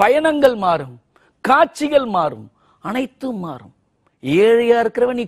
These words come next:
கோடீஸ்வரனா மாறுவ. நீ அவகிட்ட உன் மனசை கொடு.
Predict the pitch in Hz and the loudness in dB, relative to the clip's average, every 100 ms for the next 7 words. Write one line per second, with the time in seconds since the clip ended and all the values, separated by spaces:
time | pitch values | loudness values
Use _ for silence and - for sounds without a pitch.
0 | - 233 240 - 220 214 180 160 117 117 | -2 0 -2 -6 -8 -6 -4 -6 -8 -14
1 | _ _ _ _ _ _ _ _ - 147 | _ _ _ _ _ _ _ _ -8 -2
2 | 196 220 220 202 214 196 - 254 240 208 | 0 0 0 -2 -2 -4 2 2 2 -4
3 | 220 247 247 190 147 | -4 -2 -4 -6 -16